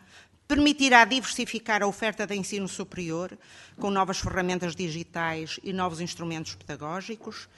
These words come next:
Eh, também é estabelecido o princípio de que o ensino à distância deve ser oferecido numa base colaborativa.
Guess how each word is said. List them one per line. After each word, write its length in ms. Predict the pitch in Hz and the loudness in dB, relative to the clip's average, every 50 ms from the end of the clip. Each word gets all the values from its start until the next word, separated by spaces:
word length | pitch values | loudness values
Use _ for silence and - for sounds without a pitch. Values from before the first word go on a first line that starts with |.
| - - - - - - - | -20 -20 -18 -18 -18 -10 -4
Eh, 400 | - 226 226 226 220 214 214 - - - - _ _ _ _ _ _ _ _ - - - - - - _ _ - _ _ - - | 0 2 4 4 4 2 2 0 -4 -12 -20 _ _ _ _ _ _ _ _ -20 -20 -20 -20 -20 -20 _ _ -20 _ _ -8 0
também 680 | - 240 226 226 214 233 233 233 233 240 240 233 233 - - - - | 4 4 6 6 6 6 6 8 6 6 2 0 -2 -4 -8 -8 -4
é 200 | 226 226 226 220 220 | 0 0 0 0 0
estabelecido 840 | - - - 240 214 220 214 - - - 208 196 180 139 160 165 - | -2 -2 0 0 0 0 -2 -4 -4 -4 -4 -4 -4 -4 -6 -6 -6
o 80 | - | -6
princípio 640 | 202 - 220 208 214 185 - - 202 190 - - 180 | -6 -4 -2 -2 -2 -2 -2 -4 -6 -6 -6 -6 -6
de 160 | 165 147 208 | -4 -4 -6
que 140 | 202 - - | -6 -6 -6
o 60 | 185 | -4
ensino 300 | 202 185 - - 208 185 | -4 -2 -2 -4 -4 -2
à 80 | 180 175 | -2 -2
distância 640 | 170 - - - - 196 202 214 208 - - 214 190 | -2 -4 -6 -6 -6 -4 -4 -4 -4 -6 -6 -6 -4
deve 220 | 165 208 196 - | -2 -2 -4 -2
ser 260 | - - - 196 165 | -4 -6 -4 -4 -4
oferecido 800 | 170 - - 180 147 - - - - 185 196 202 170 190 196 185 - - - - - - - - | -6 -8 -10 -10 -10 -8 -8 -8 -6 -6 -6 -6 -6 -6 -10 -10 -12 -16 -20 -20 -20 -16 -8 -6
numa 240 | 208 208 214 208 | -2 -2 0 0
base 420 | 190 156 190 185 185 190 180 160 156 | 0 2 4 4 4 4 2 -2 -8
colaborativa. 920 | - - 185 180 180 165 170 165 160 - - - 143 135 120 123 127 117 | -10 -8 -4 -4 -4 -4 -4 -6 -6 -8 -8 -12 -10 -10 -10 -12 -14 -18